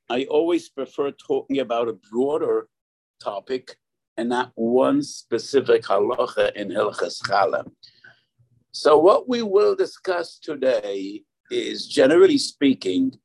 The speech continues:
mitzvot hatluyot ba'aretz, which bisman hazer derabanan, sveikom lekula or sveikom lechumra.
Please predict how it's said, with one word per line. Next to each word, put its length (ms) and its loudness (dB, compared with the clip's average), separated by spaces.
mitzvot 720 0
hatluyot 720 2
ba'aretz, 1080 -4
which 280 2
bisman 440 0
hazer 400 4
derabanan, 840 0
sveikom 720 0
lekula 640 2
or 80 -2
sveikom 720 -2
lechumra. 680 -4